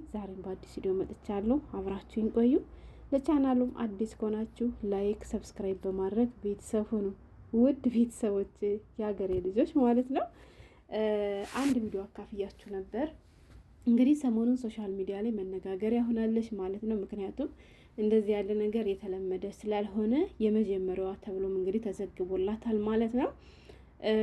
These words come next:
ለሁሉም ነገር ምክንያት አለው። እንዲሁም ደግሞ በዚህ ምክንያት ፈምሳለች ልጅቱ ማለት ነው። አሁን ላይ መነጋገሪያ ሆናለች፣ ፈምሳለች። እ፣ መፈመስ በራሱ በዚህ ሰዓት ጥሩ ነገር ነው። እሷ ደግሞ በመጥፎ ነገር ዘር፣ ሃይማኖት ተሳድባ ሳይሆን በቃ በጥሩ አጋጣሚ ነው እና የፈመሰችው። ይሄ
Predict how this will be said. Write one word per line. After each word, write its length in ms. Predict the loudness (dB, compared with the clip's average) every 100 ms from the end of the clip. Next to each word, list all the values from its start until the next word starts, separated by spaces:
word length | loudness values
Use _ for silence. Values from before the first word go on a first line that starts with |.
| 4
ለሁሉም 380 | 4 4 4 4
ነገር 260 | 4 2
ምክንያት 380 | 0 0 0 0
አለው። 200 | 0 0
እንዲሁም 260 | 0 0 -2
ደግሞ 180 | -2 -4
በዚህ 280 | -4 -4 -4
ምክንያት 340 | -4 -2 -2 0
ፈምሳለች 600 | 2 2 2 -2 -4 -2
ልጅቱ 260 | -2 -2 0
ማለት 300 | 0 0 -4
ነው። 140 | -8 -8
አሁን 200 | -6 -2
ላይ 140 | 2
መነጋገሪያ 600 | 2 2 0 0 0 2
ሆናለች፣ 380 | 2 2 2 0 2
ፈምሳለች። 720 | 2 2 0 -4 -6 -8 -12 -20 -20 -20 -20 -20 -20 -4
እ፣ 160 | 0 4
መፈመስ 460 | 4 4 2 2
በራሱ 400 | 0 -4 -2 -4 -4 -2 -2 -2
በዚህ 280 | -2 -2 -4
ሰዓት 280 | -4 -2 -4
ጥሩ 140 | -4 0
ነገር 280 | 0 0 -4
ነው። 100 | -4
እሷ 120 | -4 -2
ደግሞ 200 | 2 4 4
በመጥፎ 400 | 0 -2 -4 -4 -2
ነገር 340 | -2 -2 -2 -2
ዘር፣ 240 | 0 -2 -2
ሃይማኖት 440 | -4 -2 -2 -4
ተሳድባ 380 | -8 -8 -4 -4
ሳይሆን 320 | -2 2 2 0 -10 -20 -10
በቃ 180 | -6 -2 0
በጥሩ 320 | 0 0 0
አጋጣሚ 480 | 0 -2 -6 -4 0
ነው 120 | 2
እና 120 | 2
የፈመሰችው። 640 | 0 -2 -2 -2 -2 4 4
ይሄ 140 | 4